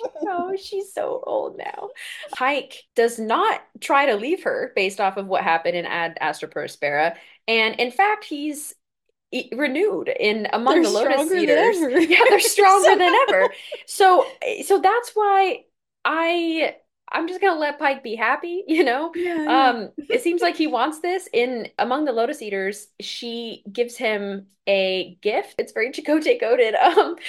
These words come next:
Speaker 2: what is it, like a watch or something?
Speaker 1: It's like a
Speaker 2: A
Speaker 1: locket
Speaker 2: bracelet?
Speaker 1: or
Speaker 2: Oh,
Speaker 1: something.
Speaker 2: oh, yeah, yeah. It's like a locket type thing. And throughout the episode, when he's lost his memory, he keeps holding on to it. And he's like, "I have to give this to someone I care about." And, like, that's what's
Speaker 1: Mm-hmm.
Speaker 2: driving him the whole episode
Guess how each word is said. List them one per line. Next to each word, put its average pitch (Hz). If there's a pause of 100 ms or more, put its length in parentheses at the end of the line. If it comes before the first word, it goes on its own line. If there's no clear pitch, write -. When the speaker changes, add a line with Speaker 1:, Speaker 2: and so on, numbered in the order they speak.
(140)
Speaker 2:
what 202
is 190
it, 175
like 180
a 165
watch 196
or 294
something? 320
Speaker 1:
It's -
like 247
a 226
Speaker 2:
A -
Speaker 1:
locket 196
Speaker 2:
bracelet? 240
Speaker 1:
or 214
Speaker 2:
Oh, 190
Speaker 1:
something. 190
Speaker 2:
oh, 220
yeah, 180
yeah. 214
It's 202
like 311
a 226
locket 202
type 233
thing. 226
And 196 (520)
throughout 254
the -
episode, 220
when 196
he's 226
lost 208
his 185
memory, 185
he 269
keeps 247
holding 233
on 240
to 254
it. 196
And 202
he's 202
like, 196
"I 202
have 226
to 262
give 233
this 202
to 208
someone 190
I 165
care 233
about." 151
And, 175
like, 180
that's 233
what's 240
Speaker 1:
Mm-hmm. -
Speaker 2:
driving 294
him 180
the 180
whole 247
episode 185